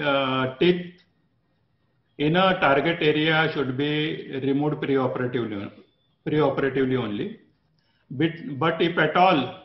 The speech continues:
if it is not done, and, uh, if the surgery is done following the radiation therapy, then there will always be possibility of the osteoradionecrosis because of the poor healing.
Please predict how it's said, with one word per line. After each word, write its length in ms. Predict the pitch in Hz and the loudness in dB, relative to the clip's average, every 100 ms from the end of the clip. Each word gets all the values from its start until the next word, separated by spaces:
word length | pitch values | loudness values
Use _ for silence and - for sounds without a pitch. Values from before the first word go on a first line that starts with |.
| - | -4
if 200 | 139 160 | -2 -2
it 100 | 143 | -4
is 120 | 151 | -2
not 300 | 151 165 156 | 2 2 2
done, 300 | 156 127 - - - _ _ _ _ _ _ _ _ _ _ _ - | 2 2 0 -10 -20 _ _ _ _ _ _ _ _ _ _ _ -2
and, 320 | 135 165 175 | 2 2 4
uh, 220 | 180 180 | 4 2
if 220 | 165 156 143 | -2 -4 -2
the 80 | |
surgery 480 | 151 151 151 175 180 170 | 0 2 2 4 4 4
is 80 | 135 | 2
done 440 | 147 139 113 - - _ _ _ _ _ - | 2 2 0 -8 -18 _ _ _ _ _ -2
following 340 | 143 160 185 | 0 2 2
the 80 | 175 | 2
radiation 420 | 151 156 165 175 | 2 2 0 0
therapy, 460 | 170 151 151 180 208 | 2 0 0 0 -2
then 240 | 170 165 | -2 -2
there 180 | 156 160 | -2 -2
will 200 | 151 165 180 | -4 -6 -6
always 420 | 143 143 170 170 | -4 -4 -2 -4
be 120 | 156 | -4
possibility 640 | 170 185 165 143 147 143 147 | -4 -4 -4 -8 -10 -6 -6
of 180 | 139 131 | -6 -6
the 240 | 156 202 - _ _ _ _ _ _ - | -6 -8 -14 _ _ _ _ _ _ -6
osteoradionecrosis 1500 | 123 - 165 160 143 143 143 131 123 110 - 95 - - 127 | -6 -2 0 2 2 2 0 -2 -4 -6 -8 -14 -16 -12 -8
because 260 | 127 139 135 | -6 -6 -6
of 160 | 131 | -6
the 60 | - | -8
poor 280 | 156 151 135 | -4 0 2
healing. 340 | 123 101 101 | 0 -2 -10